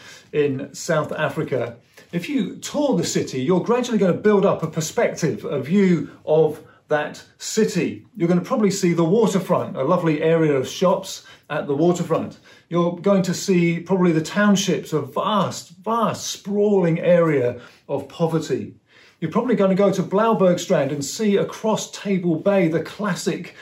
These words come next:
view of the flat-topped Table Mountain, beautiful. And you're probably gonna go to District Six Museum as well, which records the terrible, evil events of sixty thousand blacks being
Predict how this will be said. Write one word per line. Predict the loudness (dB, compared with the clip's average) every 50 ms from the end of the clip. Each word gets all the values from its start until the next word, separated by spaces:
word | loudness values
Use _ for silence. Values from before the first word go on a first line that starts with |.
| -20 -18 -16
view | -14 -6 0 2 4 4 4 4 4 2 2 -2 -4 -10 -10 -6
of | -4 -4 -4 -4 -6
the | -8 -8
flat-topped | -8 -8 -8 -6 -2 -2 -2 -2 -4 -10 -12 -6 -2 -2 -2 -2 -4 -8 -18 -20 -20 -20 _
Table | -12 -4 0 0 0 2 2 0
Mountain, | 2 2 2 2 0 -2 -6 -8 -4
beautiful. | 0 2 2 2 2 0 -2 -4 -6 -10 -10 -14 -16 -20 -20 -16 -6
And | -2 0 0
you're | 0
probably | 0 0 0 0 0
gonna | 2 2 2 4
go | 4 2 2
to | 2 0 -2
District | -2 0 0 0 0 -2 -2 -2 -4 -2 -4 -6
Six | -8 -6 -4 -4 -4 -4 -6 -6 -4
Museum | -2 -2 -2 -2 0 0 0 0 0
as | -2 -2 0
well, | 2 2 4 2 2 -2 -6 -10 -18 _ _ _ _ _ _ _ _ _ _ _ _ _ _ -16 -8
which | -4 -4 -4 -4 -2 -2
records | -2 -2 -2 -2 0 2 4 4 4 2 0 -4 -12 -14 -20 -20 -20 -20 _ -10
the | -10 -10 -10 -12 -16 -16
terrible, | -12 -6 -2 0 2 4 4 2 2 -2 -6 -10 -12 -16 _ _ _ _ _ _ _ _ _
evil | 0 2 4 4 4 2 2 0
events | 2 2 2 0 0 -2 -4 -6 -8
of | -10 -8
sixty | -8 -8 -6 -6 -6 -6 -8 -8 -6 -4 -4 -4
thousand | -4 -6 -4 -2 -2 -2 -2 -2 -4 -6 -6
blacks | -4 -2 -2 -2 -2 -4 -6 -12 -14 -14 -14 -14 -18 -20 -20 -16 -6
being | -2 0 0 2 0 0 -2 -2 -6